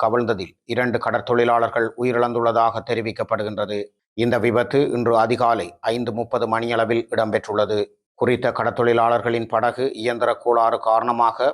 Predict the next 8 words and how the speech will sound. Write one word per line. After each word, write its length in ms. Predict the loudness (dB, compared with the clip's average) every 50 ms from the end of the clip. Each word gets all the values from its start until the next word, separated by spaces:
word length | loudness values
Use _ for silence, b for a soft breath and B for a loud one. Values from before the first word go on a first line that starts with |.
| 0 -2
பழுது 280 | 0 0 0 0 -2 0 2
பார்த்து 260 | 2 0 0 -2 -8 -6 -6
கொண்டிருந்த 380 | -4 -2 -2 -2 0 -2 -2 0
போது 220 | 0 0 0 -2 -6 -12 _ _ -2
பலத்த 360 | 0 0 0 0 0 -2 0 0 2
அலையில் 340 | 2 2 2 2 0 -2 -4 -6
சிக்கி 280 | -6 -8 -4 -6 -6 -4 -2 -2
கவிழ்ந்துள்ளதாக 720 | 0 0 0 0 2 2 2 4 4 2 2 2 -2 -4